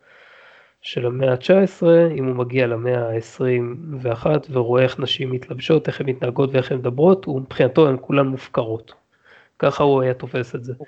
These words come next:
Speaker 2: חושב שהוא בווייטשאפל.
Speaker 1: אה, אני מוס-, יותר גרוע, הוא היה אומר כאילו, "ווייטשאפל זה, זה, זה מנזר לעומת מה שקורה פה, עם איך שבחורות מסתובבות חשופות, ואיך שהן מדברות וזה."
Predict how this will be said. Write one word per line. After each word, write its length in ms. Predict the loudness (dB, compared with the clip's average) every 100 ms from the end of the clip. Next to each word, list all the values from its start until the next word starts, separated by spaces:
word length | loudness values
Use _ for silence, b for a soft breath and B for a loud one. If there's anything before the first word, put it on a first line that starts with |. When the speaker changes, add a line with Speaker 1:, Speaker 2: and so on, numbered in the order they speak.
| -20
Speaker 2:
חושב 160 | -12 -10
שהוא 200 | -10 -8
בווייטשאפל. 680 | -4 -2 -4 -4 -8 -8 -18 -18 _ _ _ -12 -6
Speaker 1:
אה, 220 | -4 -2
אני 180 | 2 2
מוס-, 200 | 2 -2
יותר 360 | 0 2 2 4
גרוע, 380 | 2 2 -2 -4
הוא 100 | -4
היה 80 |
אומר 240 | -2 -2 -4
כאילו, 220 | -6 -4
"ווייטשאפל 680 | 0 0 0 -4 -2 -4 -6
זה, 220 | -6 -8
זה, 340 | -6 -8 -6 -8
זה 140 | -8
מנזר 540 | -6 -6 0 2 2 0
לעומת 340 | -4 -6 -8 -10
מה 60 |
שקורה 380 | -18 -8 -2 -2
פה, 180 | -2 -4
עם 120 | -4
איך 120 | -4
שבחורות 880 | -4 -4 -2 -2 -4 -6 0 0 0
מסתובבות 580 | -8 -8 -4 -4 -4 -4
חשופות, 680 | -4 -6 -8 2 6 6 4 -6
ואיך 220 | -8 -4
שהן 180 | -4 -4
מדברות 540 | -4 0 2 4 2
וזה." 200 | -4 -10